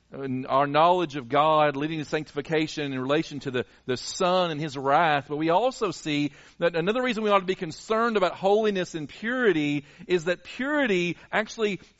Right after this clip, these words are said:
fulfills the Father's calling on our lives.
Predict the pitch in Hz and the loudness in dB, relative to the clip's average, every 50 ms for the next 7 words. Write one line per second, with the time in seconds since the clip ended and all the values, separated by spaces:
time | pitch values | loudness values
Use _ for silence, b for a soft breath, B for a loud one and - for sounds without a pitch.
0 | - - 220 214 190 - - - 262 277 277 262 233 214 202 180 151 - 170 190 | -8 -2 -2 -2 -2 -2 -4 -4 -2 2 4 6 6 6 4 2 0 -2 -4 -4
1 | - - - 214 196 202 226 240 226 220 190 175 - - - - 226 254 269 262 | -4 -4 0 2 2 4 4 2 2 0 -2 -2 -6 -12 -10 -4 0 4 4 4
2 | 254 233 214 190 180 180 214 202 208 240 277 262 233 196 165 151 143 135 127 117 | 4 4 2 0 -2 -2 2 2 4 4 4 4 6 6 6 6 6 4 4 2
3 | 110 101 - - - - - - - - - | 0 -6 -12 -18 -20 -20 -20 -20 -20 -20 -20